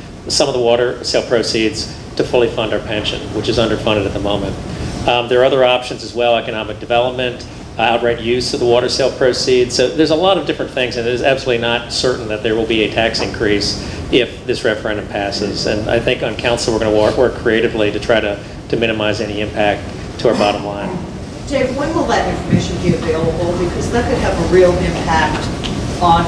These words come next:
Speaker 2: whether or not people vote yes or no on this referendum on November fourth. So when is the council looking to make a decision on that and get that information out to us?
Speaker 1: Well, I mean, our first reading on that is, when is the date on the first reading, do you know?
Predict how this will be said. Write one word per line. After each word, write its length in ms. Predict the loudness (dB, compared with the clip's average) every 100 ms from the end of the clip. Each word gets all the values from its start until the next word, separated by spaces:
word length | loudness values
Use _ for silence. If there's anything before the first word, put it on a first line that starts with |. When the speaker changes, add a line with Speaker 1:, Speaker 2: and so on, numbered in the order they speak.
| 2
Speaker 2:
whether 240 | 2 2
or 80 | 0
not 140 | 0 -2
people 200 | -2 -2 -2 0
vote 160 | -2 0
yes 240 | 0 0
or 140 | 0 -2
no 260 | -2 0 -2 -2 -2 -2
on 100 | -2
this 140 | -2
referendum 640 | -2 -2 -2 -2 -2 -2 -2
on 120 | -4 -2
November 400 | -2 -4 -4 -4 -4
fourth. 380 | -2 -2 -2 -2
So 60 | -2 -2
when 120 | 0
is 100 | 0 -2
the 80 | -2 -2 -2
council 560 | -2 -2 -2 0 0 0 -2 -4 -4 -6 0
looking 400 | 2 4 2 2
to 200 | -2 -2 -2 0 0
make 180 | 0 0
a 40 |
decision 440 | -2 -2 0 0 0
on 160 | 0 0
that 200 | 0 -2
and 160 | -2
get 100 | -2 -2
that 180 | -2 -2
information 560 | -2 -4 -4 -4 -4 -4 -4
out 160 | -4
to 120 | -4 -4
us? 1000 | -4 -4 -4 -4 -4 -4 -4 -4 0 4
Speaker 1:
Well, 240 | 6 6
I 20 |
mean, 100 | 4
our 60 | 2
first 300 | -4 -6 -2
reading 240 | -2 0
on 180 | -2 -2
that 220 | -2 -2
is, 260 | -4 -6 -8
when 140 | -8
is 140 | -8 -8
the 60 |
date 180 | -6 -6
on 80 | -8
the 80 | -10
first 240 | -12 -10
reading, 240 | -10 -10 -10
do 100 | -12
you 60 |
know? 160 | -12